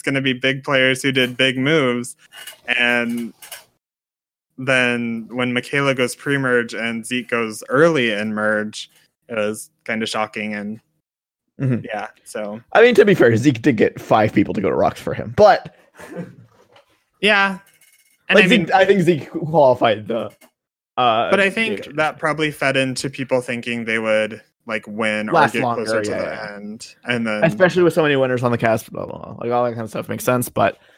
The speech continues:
Speaker 2: yeah, for the most part, I don't think that, um, they're never gonna edit someone just for maybe they'll look better on a,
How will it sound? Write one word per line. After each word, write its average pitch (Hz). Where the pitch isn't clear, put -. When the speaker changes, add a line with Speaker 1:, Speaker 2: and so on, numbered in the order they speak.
Speaker 2:
yeah, 135
for 143
the 170
most 170
part, 180
I 143
don't 139
think 113
that, 107
um, 98
they're 220
never 185
gonna 160
edit 117
someone 117
just 104
for 117
maybe 113
they'll 107
look 117
better 123
on 117
a, 113